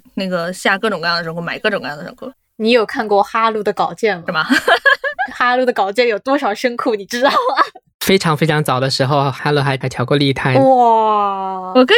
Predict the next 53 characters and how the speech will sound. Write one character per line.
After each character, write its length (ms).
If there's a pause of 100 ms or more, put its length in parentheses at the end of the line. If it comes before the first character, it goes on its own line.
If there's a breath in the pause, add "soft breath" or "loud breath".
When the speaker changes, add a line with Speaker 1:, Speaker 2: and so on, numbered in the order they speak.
Speaker 1:
以 60
跟 160
你 80
们 240
说， 260
我 200
的 140
那 140
个 100
无 120
他 160
物 100
的 140
那 160
个 320 (160)
专 160
门 120
装 180
声 180
库 100
的 80
那 120
个 100
文 120
件 160
夹 180
里 60
面 100
有 80
二 140
百 140
个 60
G。 180 (1000 loud breath)
Speaker 2:
二 260
百 240
个， 100
无 120
他 200
物。 80 (300)
Speaker 3:
他 120
是 100
真 240
正 160
的 100
就 140
是 160
母 240
仪 200
天 280
下。 220
Speaker 1:
从 340
无 120
他 60